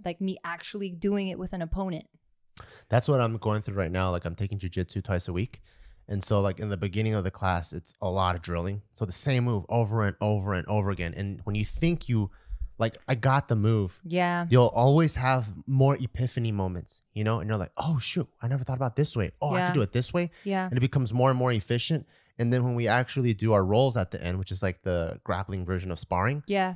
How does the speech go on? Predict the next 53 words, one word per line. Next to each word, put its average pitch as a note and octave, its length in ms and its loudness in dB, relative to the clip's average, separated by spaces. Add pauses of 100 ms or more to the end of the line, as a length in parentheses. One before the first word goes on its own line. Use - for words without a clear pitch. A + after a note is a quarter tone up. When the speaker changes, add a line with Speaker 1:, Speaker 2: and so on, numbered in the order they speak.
Speaker 2:
a - 60 2
s-, A2+ 60 4 (140)
position A#2 420 0
will A2+ 100 2
present G#2 280 -2
itself, - 320 -2
and G#2+ 100 -4
I'm G#2 60 -4
like, - 160 -14
"Oh, F4+ 220 0
cool, D4+ 320 2
there B3 320 4
it G3 100 6
is," G3 380 4
you A2+ 40 0
know, B2 140 2
and G2 160 -4
boom, A#2 240 4
and G#2 80 0
I G2+ 60 2
get G2+ 140 -6
to - 60 2
Speaker 1:
There C4 300 8
it G#3+ 100 4
is. G#3 300 4
Speaker 2:
There E3 240 10
it C3+ 60 6
is. C3 160 4
And B2+ 140 -6
I - 20 -12
Speaker 1:
Sorry, A3 240 8
Speaker 2:
get A#3+ 80 8
Speaker 1:
when C#4 80 8
Speaker 2:
to D4 60 6
Speaker 1:
we, F4 200 4
when C4 160 0
we D4 120 2
start, D#4 260 6
like, C#4 440 2
saying A3+ 440 2
these C4 220 0
things, C4 300 -2
like, A3 140 0
these G#3 120 -2
little G#3+ 160 4
inside G#3 440 0
jokes, A3+ 240 0
it's G#3 220 -2
literally A#3+ 500 2 (380)
all F#3+ 500 4 (380)
Speaker 2:
Oh, A#3 240 4
my A3 100 0
groin. A3 520 0